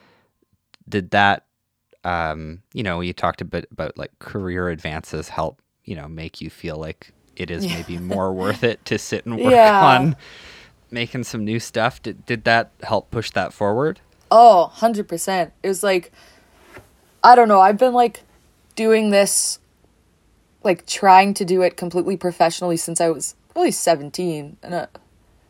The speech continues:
Speaker 2: so it's been, like, almost a decade. And it's
Speaker 1: Yeah.
Speaker 2: like,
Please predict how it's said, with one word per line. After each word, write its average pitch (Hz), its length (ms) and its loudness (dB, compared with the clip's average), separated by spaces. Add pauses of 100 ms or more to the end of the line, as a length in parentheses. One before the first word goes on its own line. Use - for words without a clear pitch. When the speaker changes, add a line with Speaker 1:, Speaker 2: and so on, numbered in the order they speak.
(240)
Speaker 2:
so - 120 -2
it's 269 140 2
been, 330 160 4
like, 240 200 4
almost 190 300 2
a 143 80 0
decade. 156 720 -2 (500)
And 208 140 0
it's 196 80 0
Speaker 1:
Yeah. 120 200 4
Speaker 2:
like, 95 220 -4